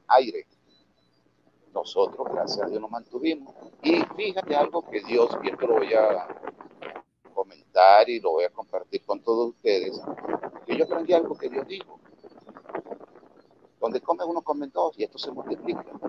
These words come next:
Y nadie lo sabía. Pero lo mío, para comer, lo compartí con el mundo en la parte de la radio,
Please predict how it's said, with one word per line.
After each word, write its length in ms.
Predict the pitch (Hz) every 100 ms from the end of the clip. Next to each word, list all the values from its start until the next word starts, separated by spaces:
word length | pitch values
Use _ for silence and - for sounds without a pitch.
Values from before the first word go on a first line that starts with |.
| - - - _ - - - - 123
Y 80 |
nadie 260 | 120 147 185
lo 80 | 175
sabía. 580 | - 151 196 165 - - _ _ _ - - - - -
Pero 540 | 98 95 90 85 71 - _ _ 82
lo 160 | 107 104
mío, 540 | - 117 90 117 - - - -
para 180 | - -
comer, 380 | 143 117 95 - - - _ _ - -
lo 180 | 123 123
compartí 720 | 120 - 113 - 214 185 _ _ _ _ _ _ _ - _ - -
con 180 | 113 101
el 100 | -
mundo 420 | - - - 76
en 80 | 76
la 80 |
parte 260 | - 90 -
de 80 | 95
la 100 | 80
radio, 320 | 82 69